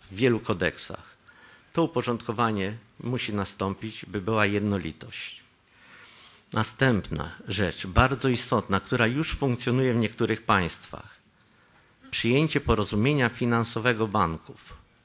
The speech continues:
które powoduje to, że wszystkie transakcje związane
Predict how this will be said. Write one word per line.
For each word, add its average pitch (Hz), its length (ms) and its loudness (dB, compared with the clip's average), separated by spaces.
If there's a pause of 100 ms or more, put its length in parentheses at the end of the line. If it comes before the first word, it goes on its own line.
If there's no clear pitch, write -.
(1300)
które 117 200 0
powoduje 107 640 0
to, 98 420 0 (680)
że 95 320 0 (120)
wszystkie - 400 -4
transakcje 101 840 -2 (240)
związane 101 960 0